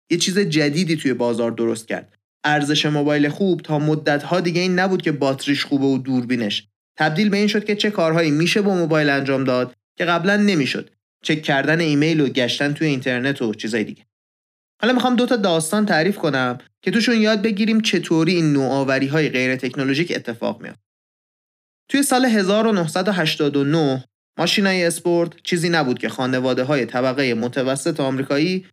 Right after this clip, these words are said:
بتونن بخرن. اصلاً بهش فکرم نمی‌کردن. اما از سال هزار و نهصد و هشتاد و نه تا هزار و نهصد و نود و پنج، ماشین‌های شاسی بلند تبدیل شدن به انتخاب اول این خانواده‌ها.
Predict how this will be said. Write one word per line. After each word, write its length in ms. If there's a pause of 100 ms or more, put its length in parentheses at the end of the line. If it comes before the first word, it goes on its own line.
(140)
بتونن 340
بخرن. 420 (440)
اصلاً 260
بهش 260
فکرم 400
نمی‌کردن. 540 (540)
اما 240
از 100
سال 180
هزار 380
و 40
نهصد 300
و 60
هشتاد 400
و 60
نه 460 (100)
تا 120
هزار 320
و 40
نهصد 380
و 20
نود 300
و 60
پنج، 480 (400)
ماشین‌های 560
شاسی 400
بلند 560
تبدیل 360
شدن 360
به 120
انتخاب 460
اول 500
این 120
خانواده‌ها. 640